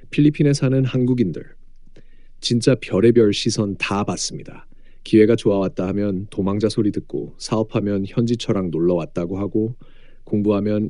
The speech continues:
여기서 영어 배우는 게 말이 되냐 소리 듣습니다. 근데 그거 다 이겨내는 게 작심이 채널이고 이 방송입니다.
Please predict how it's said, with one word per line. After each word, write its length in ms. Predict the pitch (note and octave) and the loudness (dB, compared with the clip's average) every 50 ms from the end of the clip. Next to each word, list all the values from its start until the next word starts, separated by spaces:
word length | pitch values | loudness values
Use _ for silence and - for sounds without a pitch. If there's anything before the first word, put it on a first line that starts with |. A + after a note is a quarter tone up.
| - - | -2 -2
여기서 360 | F#2 F2+ F#2 G#2+ G2 A#2 F#2+ | 0 0 0 2 2 2 2
영어 220 | E2+ D#2+ F2+ F#2+ | 2 0 0 0
배우는 320 | F2 G2+ F#2+ F#2+ F#2 F#2+ F2+ | 0 2 2 2 0 0 0
게 100 | F#2 D#2+ | -2 -2
말이 260 | D#2 D#2 D2+ E2+ F2 | -4 -4 -4 -4 -2
되냐 320 | - F#2 D#2 D2+ C#2+ C#2 - | -2 -4 -4 -6 -8 -10 -10
소리 320 | - - F2 E2 D#2 C#2+ - - | -6 -4 -4 -4 -4 -6 -8 -10
듣습니다. 560 | - E2+ - - - - - - - - - - - - - - - - - - - - | -8 -8 -8 -8 -8 -12 -16 -16 -18 -18 -20 -20 -20 -20 -20 -20 -20 -20 -20 -20 -20 -8
근데 240 | - - A2 A2 A2 | -4 0 2 4 4
그거 300 | G#2+ - - G2+ A2+ A2+ | 2 2 2 4 4 4
다 220 | A2 - G2 F#2 D#2 | 4 4 -2 -4 -4
이겨내는 580 | - F#2+ G#2+ G#2 B2 A2+ G2+ F#2+ F#2+ F#2 F#2 | -2 0 2 4 4 4 4 2 0 0 0
게 220 | F2+ F#2 F2+ F2 E2+ | 0 0 0 -2 -2
작심이 560 | - - - - - - - - G2 F#2 F2 - | -6 -8 -10 -10 -8 -8 -6 -4 -2 -2 -4 -4
채널이고 720 | - - - G2 F#2 D#2+ D2 D2 - - - - - - - - | -4 -4 -4 -4 -4 -4 -6 -6 -8 -10 -12 -12 -16 -18 -14 -10
이 200 | F2 - - D3+ | -8 -8 -8 -8
방송입니다. 800 | - - - - - - - - - B2+ - - - - - | -10 -10 -10 -10 -8 -8 -10 -10 -12 -12 -16 -16 -18 -18 -20